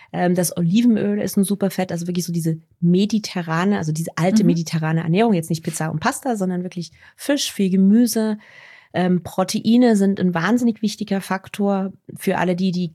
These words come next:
Speaker 1: kein Fleisch essen. Die müssen halt wirklich gucken, dass sie eine Vielfalt aus Hülsenfrüchten bekommen,
Speaker 2: Mhm.
Speaker 1: weil die pflanzlichen Proteine haben nicht so eine hohe Wertigkeit. Die müssen wir gut kombinieren.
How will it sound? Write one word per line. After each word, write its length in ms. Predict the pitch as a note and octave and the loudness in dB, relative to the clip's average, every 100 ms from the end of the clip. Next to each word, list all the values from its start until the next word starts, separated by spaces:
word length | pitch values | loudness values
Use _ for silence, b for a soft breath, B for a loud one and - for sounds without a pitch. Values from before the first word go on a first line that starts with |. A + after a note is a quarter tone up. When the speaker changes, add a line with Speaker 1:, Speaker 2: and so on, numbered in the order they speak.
| _ | _
Speaker 1:
kein 280 | - F#3 F#3+ | -6 -2 -2
Fleisch 440 | - F#3 F#3+ F#3 | -4 -2 -2 -2
essen. 300 | - F#3 F#3+ | -4 -2 0
Die 80 | F3 | 2
müssen 220 | F3+ F#3 | 0 0
halt 120 | F3 F3 | 0 -4
wirklich 220 | E3+ - | -12 -8
gucken, 280 | - G#3+ F#3+ | -4 0 2
dass 100 | E3+ | 2
sie 80 | F#3 | 2
eine 140 | F3 | 2
Vielfalt 720 | D#3+ - A3+ C4 A3+ A3+ A3 | 0 -2 0 0 -2 -2 -2
aus 200 | E3+ D#3 | -6 -2
Hülsenfrüchten 800 | A#3 B3+ A#3 - A3 - A3 G#3 - | 0 2 0 -2 -10 -2 -2 -2 -6
bekommen, 480 | F#3 - G3 G#3+ A3 | -8 -4 0 0 2
Speaker 2:
Mhm. 280 | G#3 G3 A3 B B B | 2 4 2 B B B
Speaker 1:
weil 80 | F#3 | 0
die 80 | F#3 | 2
pflanzlichen 460 | F3 G3+ G#3+ G#3 | 0 0 0 -2
Proteine 500 | - F3+ F#3+ F#3 F3+ | 0 -4 -4 -2 0
haben 120 | F3+ F3+ | 2 0
nicht 160 | F#3 | 0
so 80 | G3 | 0
eine 120 | F3+ | 2
hohe 220 | F3 F3 | 2 0
Wertigkeit. 580 | D#3+ F#3 - - - B3 | 0 -4 -6 -14 -8 -4
Die 80 | G#3+ | -2
müssen 220 | F#3 G3 | 0 0
wir 80 | F3+ | -2
gut 240 | F#3+ F#3+ | -4 -6
kombinieren. 720 | - F#3+ F#3 F3+ F#3+ B3+ E4 | -4 -4 0 0 0 -2 -6